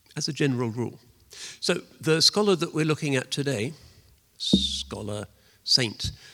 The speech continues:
that we're looking at today, uh, is somebody who is from not our lifetime, uh, but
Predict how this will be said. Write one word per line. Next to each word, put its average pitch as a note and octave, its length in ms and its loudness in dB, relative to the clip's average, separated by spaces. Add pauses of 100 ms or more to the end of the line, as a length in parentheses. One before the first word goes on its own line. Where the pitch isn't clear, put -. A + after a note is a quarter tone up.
that - 140 -8
we're B2 120 2
looking B2 300 -4
at - 160 -8
today, A#2+ 440 -2 (1040)
uh, C3 320 -2
is C#3+ 240 0
somebody D3+ 460 2
who C#3+ 260 0
is C#3+ 180 -2
from C3+ 420 -2 (460)
not D#3+ 200 -4
our C3 100 0
lifetime, C#3 600 -2 (920)
uh, A2 340 -2
but A#2 340 -6